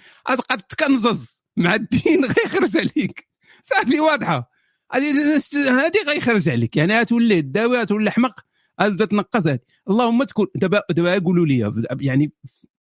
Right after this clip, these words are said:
من، من قلبكم خرجوا الرأي ديالكم. واش هذوك خونا اللي كانوا قبيله تيحنقزوا تيغنيو بالقرآن،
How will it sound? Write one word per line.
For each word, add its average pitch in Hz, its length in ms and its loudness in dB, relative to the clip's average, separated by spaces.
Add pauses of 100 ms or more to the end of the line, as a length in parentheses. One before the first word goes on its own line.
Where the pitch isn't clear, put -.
من، 185 320 2
من 233 160 2
قلبكم 208 460 -2
خرجوا 165 440 -2
الرأي - 300 -4
ديالكم. 123 360 -4 (640)
واش 202 600 0 (120)
هذوك 185 340 0
خونا 202 260 -2
اللي 202 140 0
كانوا 196 220 0
قبيله 190 260 0
تيحنقزوا 180 600 -2
تيغنيو 175 480 0
بالقرآن، 143 580 -2